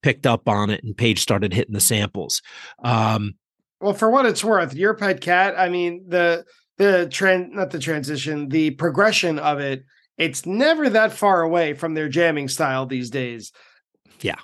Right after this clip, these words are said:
Speaker 1: I mean, it's, it, yeah. And then the whole place is just like Fluffhead, then that, and then a seventeen minute Bathtub
Speaker 2: Yeah,
Speaker 1: Gin.
Speaker 2: that Bathtub Gin, I,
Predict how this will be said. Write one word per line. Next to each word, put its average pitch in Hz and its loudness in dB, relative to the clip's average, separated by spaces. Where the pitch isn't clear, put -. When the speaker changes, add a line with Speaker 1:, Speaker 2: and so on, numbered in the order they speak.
Speaker 1:
I 151 4
mean, 208 6
it's, 170 0
it, 190 0
yeah. 165 0
And 190 2
then 226 4
the 220 4
whole 226 2
place 262 0
is 151 -4
just 170 -2
like 170 -4
Fluffhead, 170 2
then 160 0
that, 175 0
and 147 0
then 156 4
a 135 -4
seventeen 180 0
minute 175 -2
Bathtub 170 -2
Speaker 2:
Yeah, 185 4
Speaker 1:
Gin. 147 0
Speaker 2:
that 196 2
Bathtub 196 2
Gin, 151 -2
I, 180 2